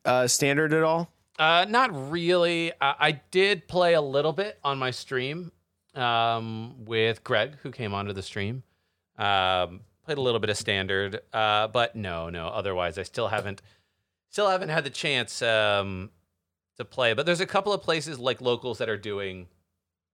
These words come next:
Speaker 2: um, some
Speaker 1: Mm-hmm.
Speaker 2: Pokemon, like, small numbers. So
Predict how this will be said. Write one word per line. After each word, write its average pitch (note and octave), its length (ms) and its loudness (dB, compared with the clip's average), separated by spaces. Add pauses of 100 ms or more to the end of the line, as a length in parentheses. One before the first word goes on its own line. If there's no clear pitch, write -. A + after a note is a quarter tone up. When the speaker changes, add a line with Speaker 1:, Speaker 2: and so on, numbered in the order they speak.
Speaker 2:
um, F2 260 -6
some B2 220 0
Speaker 1:
Mm-hmm. - 20 -4
Speaker 2:
Pokemon, F#2+ 400 -2
like, F2+ 160 -4
small G2+ 320 0
numbers. E2+ 400 -4
So F2 280 0